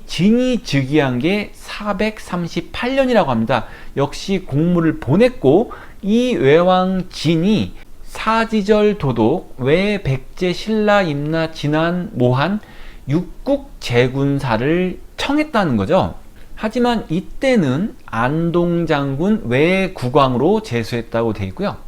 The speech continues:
사백사십삼 년에 외왕이 제로 바뀝니다. 외왕 제는 사백오십일 년에 사지절 도독 외 신라 임나 가라 진안 모한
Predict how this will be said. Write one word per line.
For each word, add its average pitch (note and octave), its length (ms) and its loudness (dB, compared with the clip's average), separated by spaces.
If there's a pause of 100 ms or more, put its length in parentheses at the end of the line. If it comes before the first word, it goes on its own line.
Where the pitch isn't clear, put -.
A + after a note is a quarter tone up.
(280)
사백사십삼 A#3 1600 -2
년에 F3 460 0 (540)
외왕이 E3+ 640 4 (120)
제로 G#3+ 600 4
바뀝니다. G#2+ 600 -2 (360)
외왕 F#3 600 2
제는 D3+ 640 0
사백오십일 G#3 1400 0
년에 D#3+ 400 0 (360)
사지절 G#3 760 2
도독 C#3 580 0
외 G3 500 2
신라 A3 800 0
임나 E3 520 0
가라 C#3+ 540 2
진안 D#3 640 0
모한 C#3+ 400 2